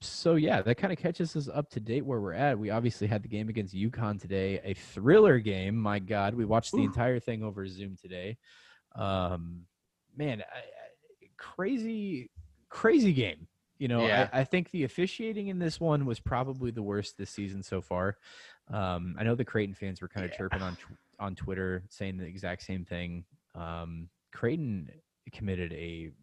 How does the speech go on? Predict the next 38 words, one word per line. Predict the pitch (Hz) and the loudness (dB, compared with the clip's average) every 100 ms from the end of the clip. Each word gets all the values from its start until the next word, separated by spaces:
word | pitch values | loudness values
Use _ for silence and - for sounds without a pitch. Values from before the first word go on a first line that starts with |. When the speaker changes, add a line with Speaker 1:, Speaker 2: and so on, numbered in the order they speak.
| _ - | _ -10
Speaker 1:
ridiculous | 92 85 87 123 107 90 - | -8 -6 -2 -2 0 -4 -6
amount | 82 80 | -12 -12
of | 85 | -12
fouls | 71 76 | -12 -12
today. | - - 85 | -14 -14 -8
They | 90 | -6
were | 95 92 | -4 -4
in | |
foul | 87 101 117 | -4 -4 -2
trouble | 113 107 95 90 | -4 -4 -4 -4
all | 95 139 | 0 2
game. | 135 95 92 110 117 | 2 -4 -8 -10 -10
Speaker 2:
Mm-hmm. | 110 98 95 104 110 | -10 -10 -12 -10 -6
Speaker 1:
Um, | 90 87 87 87 92 _ 135 _ _ | -4 -4 -6 -10 -12 _ -20 _ _
s-, | - - _ _ - | -16 -16 _ _ -4
astonishingly, | - - 165 202 - 117 101 | -2 2 4 4 2 2 2
nobody | 131 175 | 0 0
fouled | - - 117 92 | -4 -2 -2 0
out, | 101 90 82 | 0 0 -4
but | - | -4
there | 92 135 | 0 0
was | 156 - | 0 -2
just | 123 - | -4 -6
some | 92 | -10
pretty | - - 311 285 165 | -12 -8 -4 -2 -4
bad | 110 113 110 104 | -4 -2 -2 -4
calls. | - 107 104 90 82 | -4 -2 0 -2 -6
I | 127 | -6
felt | - 196 | -4 -2
like | 196 - _ - - _ | -2 -4 _ -20 -20 _
the | 131 | -10
calls | - 180 202 - | -4 -2 0 -2
today | - 185 165 | -4 -2 -2
were | 139 | 0
really | 110 123 151 120 | 4 6 6 4
tilted | - 98 113 - 104 95 | 0 -4 -6 -6 -10 -10
towards | - 95 95 90 95 | -16 -12 -10 -10 -14
uconn | 85 90 - 98 101 104 | -16 -16 -14 -12 -12 -14